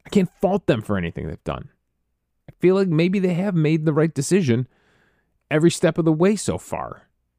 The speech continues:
Now, s-, you know, there's some things, obviously, like the playing time for Bo Naylor, you know, carrying Haas and Cam Gallagher. By the way, Haas is gone. Haas is D F A'd to make room for one of these guys. Uh, so was, uh, I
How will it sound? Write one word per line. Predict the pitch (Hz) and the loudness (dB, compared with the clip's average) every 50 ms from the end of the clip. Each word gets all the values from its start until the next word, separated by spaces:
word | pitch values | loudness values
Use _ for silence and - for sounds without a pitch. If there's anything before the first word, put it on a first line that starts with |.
| _ _ _ _ _ _ _ _ _ _ _ - | _ _ _ _ _ _ _ _ _ _ _ 0
Now, | 131 190 180 160 | 2 2 2 2
s-, | - - - - - - | -2 -6 -12 -12 -10 -2
you | 156 185 | 0 2
know, | 180 170 | 4 6
there's | 170 170 165 - | 6 4 4 4
some | - 180 151 143 | 2 2 2 2
things, | 135 - 113 107 107 120 120 107 | 2 0 0 0 0 0 -2 -2
obviously, | - 117 123 110 104 - - 78 87 92 | -2 -2 -2 -2 -4 -6 -6 -6 -6 -4
like | 98 110 107 104 _ - | -2 -2 -2 -4 _ -4
the | 117 | -4
playing | - - 170 165 160 151 | 0 2 2 4 4 4
time | - 160 131 123 | 2 2 0 0
for | 110 107 | -2 0
Bo | 110 107 101 104 | 0 0 0 2
Naylor, | 110 131 143 143 135 131 131 131 127 123 98 101 | 2 4 4 6 6 6 4 4 2 2 -2 -4
you | 117 120 | -8 -8
know, | 107 98 85 92 101 - _ - - 123 - _ | -8 -8 -8 -10 -16 -20 _ -18 -18 -18 -16 _
carrying | - - - 170 175 170 156 151 139 | -6 0 2 4 4 4 4 2 0
Haas | 127 131 135 135 131 135 135 - - - - _ - | -4 -4 -4 -2 0 -2 -2 -4 -8 -16 -18 _ -6
and | - 127 123 123 127 127 127 127 120 - _ _ _ _ _ _ _ _ _ _ _ _ _ - | -2 0 0 2 2 2 2 2 0 -4 _ _ _ _ _ _ _ _ _ _ _ _ _ -4
Cam | - 135 117 113 110 | -2 0 2 4 4
Gallagher. | 123 131 131 131 135 127 127 | 4 6 6 4 4 4 4
By | 117 135 139 | 2 2 2
the | 143 | 2
way, | 135 113 120 | 2 0 -2
Haas | 123 - 131 135 143 - - | -4 -2 -2 -2 -2 -2 -2
is | 127 127 113 | -4 -4 -4
gone. | 113 110 120 117 117 120 123 123 | -2 0 0 2 2 2 0 -2
Haas | 120 - 127 120 127 - | -2 -2 -4 -4 -2 -2
is | 131 123 113 | -4 -6 -6
D | 107 - 120 117 113 | -2 0 2 2 2
F | - - | 2 2
A'd | 107 107 113 113 107 - | 2 4 4 2 2 0
to | 113 | -2
make | 107 110 107 101 - | 0 0 -2 -2 -2
room | 110 113 120 131 131 | 0 2 4 2 2
for | 127 135 127 | 2 0 0
one | 123 123 123 | 0 0 0
of | 123 | 0
these | 123 117 120 | 0 -2 0
guys. | - 117 113 113 113 113 - - _ _ _ _ _ _ _ _ _ _ _ _ _ _ _ _ _ _ _ - - | -2 -2 -2 -2 -2 -4 -6 -10 _ _ _ _ _ _ _ _ _ _ _ _ _ _ _ _ _ _ _ -20 -12
Uh, | - 113 113 107 | -8 -6 -4 -4
so | - - - 143 139 | -4 -2 2 2 4
was, | 139 135 127 120 113 117 | 6 4 4 4 0 -4
uh, | - - 104 101 92 87 78 - - | -6 -6 -6 -4 -4 -4 -4 -6 -8
I | - | -16